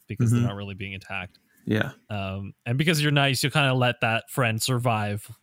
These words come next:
Speaker 1: longer. <laughs>
Speaker 2: Yeah.
Speaker 1: You see, they're still making militia when you're in Castle Age, and you're like, "Okay, I, I'll <laughs> let you stay on your island." <laughs>
Speaker 2: Uh, I think the game has a,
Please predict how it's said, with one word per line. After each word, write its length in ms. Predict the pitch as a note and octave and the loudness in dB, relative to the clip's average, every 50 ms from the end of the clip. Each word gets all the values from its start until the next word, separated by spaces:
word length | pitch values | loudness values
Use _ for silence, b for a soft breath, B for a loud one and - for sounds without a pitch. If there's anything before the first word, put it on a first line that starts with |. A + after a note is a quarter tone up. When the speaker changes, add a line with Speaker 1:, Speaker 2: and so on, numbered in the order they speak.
| - | -10
Speaker 1:
longer. 460 | C3+ A#2 G#2+ G#2 G#2 G#2+ A#2 A2+ B2 - - | -8 -6 -6 -4 -6 -6 -4 -4 -4 -4 -4
<laughs> 40 | - - B B B B B B | -6 -16 B B B B B B
Speaker 2:
Yeah. 260 | A#2 G#2+ - A2 A#2 A#2 - - - | -2 0 0 -2 -6 -10 -10 -6 0
Speaker 1:
You 80 | F3 F3+ | 0 0
see, 220 | - - G#3+ A3 | 2 2 2 4
they're 120 | F#3+ G#3+ | 4 2
still 320 | G#3 - - G#3 G3 F#3+ F3 | 2 2 0 0 2 2 2
making 320 | E3+ E3 E3 E3+ D#3+ D3+ | 2 2 2 2 0 2
militia 500 | C#3+ C#3 B2+ A#2+ C3 B2+ - - C#3+ C3+ | 2 2 2 2 2 0 2 0 0 2
when 160 | A#2+ A#2+ A#2 | 2 2 0
you're 140 | A2+ A2+ A2 | 0 -2 -2
in 60 | A2 | -4
Castle 440 | - - G#2+ G#2+ G#2 - A#2 G#2+ G#2 | -4 -6 -6 -6 -6 -6 -6 -6 -6
Age, 240 | G2+ G2+ G2+ G2+ G2 | -6 -6 -8 -8 -8
and 80 | G#2 G#2 | -8 -8
you're 120 | G#2 G2+ | -6 -6
like, 140 | G2+ G2+ G#2 | -6 -6 -6
"Okay, 400 | A2 A2+ - - G#2 F#2+ G2 G2 - - | -8 -8 -8 -6 -6 -6 -6 -8 -10 -10
I, 140 | G2 G#2 G#2 G#2 | -8 -8 -6 -6
I'll 220 | G#2 G#2 A2 - - | -6 -4 -4 -4 0
<laughs> 20 | - | 2
let 240 | F3+ E3 C#3 C#3 - | 4 4 4 2 0
you 160 | - - C3 | -2 -2 -2
stay 340 | - - - D#3+ E3+ F3 D#3 | 2 4 4 4 4 2 2
on 120 | - E3 | 2 2
your 160 | D#3 C#3 C3 | 2 2 2
island." 480 | A#2+ A#2+ A#2+ B2+ - D3 C3+ C3+ - - - | 0 0 0 -2 -2 -4 -4 -6 -8 -6 -6
<laughs> 40 | A3 G3+ - A3 E3+ - - C#4+ B B B B B B B B B B B B B B B B B | -6 -6 -6 -6 -6 -4 -2 -4 B B B B B B B B B B B B B B B B B
Speaker 2:
Uh, 140 | D3 D#3+ - - - - | 0 0 0 -2 0 4
I 140 | C3 C#3+ D#3+ | 4 4 6
think 200 | - G#3+ G3+ G3 | 4 2 4 4
the 80 | F3+ | 2
game 560 | C#3+ C3 C3 C3+ C#3 C3+ C3 B2 G#2+ F2 - - - | 4 4 4 4 4 4 4 4 2 0 -2 -6 -6
has 240 | - A#2+ A#2 A2+ A2+ | 0 0 2 2 4
a, 340 | A2+ G#2+ G#2+ G#2 G#2 G2+ - | 2 2 4 4 2 2 0